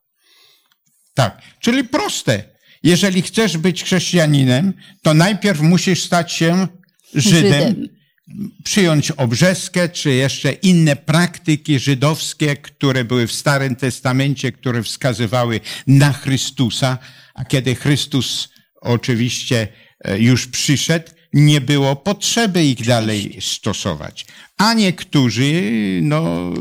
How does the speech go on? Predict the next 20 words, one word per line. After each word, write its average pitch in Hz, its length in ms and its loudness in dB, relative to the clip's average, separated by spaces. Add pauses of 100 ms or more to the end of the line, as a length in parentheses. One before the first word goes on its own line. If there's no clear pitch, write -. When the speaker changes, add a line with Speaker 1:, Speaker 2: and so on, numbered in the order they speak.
(300)
Speaker 1:
Żydzi, 147 560 -2
tak 127 420 -8
bardzo 135 540 0
związani 117 880 0
z - 140 -10
tymi 120 320 0
praktykami 120 920 -2
przez - 380 -10 (400)
tyle 131 340 2
set - 460 -2
czy 127 220 -4
tysięcy 139 760 0
Speaker 2:
Tak. 98 280 -8
Speaker 1:
lat, 131 520 2 (180)
uz-, 208 420 0
uznali 147 640 0
właśnie, 143 640 -2
że, 226 440 -4 (120)
że 247 440 -6 (680)
poganin 185 680 2